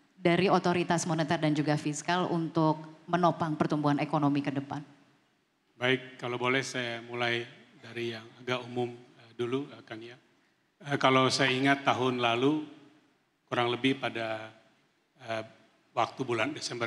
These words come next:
Speaker 2: ini juga, Pak Menko, eh, Perekonomian dan juga saya tempo hari menggunakan istilah bahwa ada risiko perfect storm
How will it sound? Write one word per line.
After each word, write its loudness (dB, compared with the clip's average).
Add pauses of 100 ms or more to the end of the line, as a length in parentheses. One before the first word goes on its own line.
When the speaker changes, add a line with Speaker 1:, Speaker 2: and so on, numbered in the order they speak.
Speaker 2:
ini -2
juga, 2 (960)
Pak 2
Menko, 0 (560)
eh, -2
Perekonomian -2 (720)
dan -4
juga 0
saya 2 (200)
tempo -4
hari 0 (160)
menggunakan -4
istilah 2 (560)
bahwa 2
ada -2
risiko 0
perfect 0
storm 2